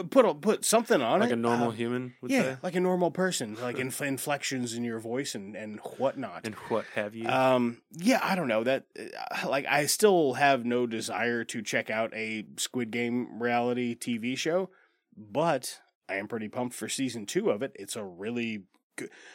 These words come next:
Speaker 1: it's a very cool idea, and I really like the show. The, the cast especially was what really knocked my socks off. Like, the performances in it are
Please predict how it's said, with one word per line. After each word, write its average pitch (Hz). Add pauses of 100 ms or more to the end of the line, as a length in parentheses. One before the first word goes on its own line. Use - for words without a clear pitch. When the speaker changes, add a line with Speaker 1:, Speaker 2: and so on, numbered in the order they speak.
(160)
Speaker 1:
it's 147
a 143
very 143
cool 127
idea, 123
and 120
I 117
really 123
like 139
the 123
show. 151
The, 104
the 117
cast 139
especially 113
was 104
what 107
really 113
knocked 107
my 101
socks -
off. 82
Like, 98
the 113
performances 117
in 104
it 98
are 190